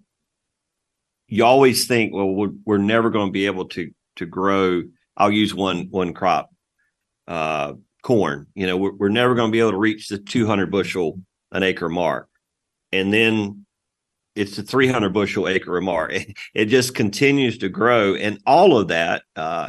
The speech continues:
happens because of research and technology and, and new innovations, new products, new, um, just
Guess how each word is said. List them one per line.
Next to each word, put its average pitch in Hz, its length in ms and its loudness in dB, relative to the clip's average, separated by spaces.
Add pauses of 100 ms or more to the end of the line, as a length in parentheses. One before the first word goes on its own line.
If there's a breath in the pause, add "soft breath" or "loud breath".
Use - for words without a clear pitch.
(140)
happens 95 720 -6 (560)
because 120 480 0
of 107 340 0
research 113 560 0
and 104 140 -8
technology 107 800 -2
and, 90 200 -6 (340)
and 90 240 -4
new 117 480 0 (340)
innovations, 107 1000 -2
new 95 180 -2
products, 113 640 -2
new, 92 400 -4 (540)
um, 67 380 -12
just - 280 -12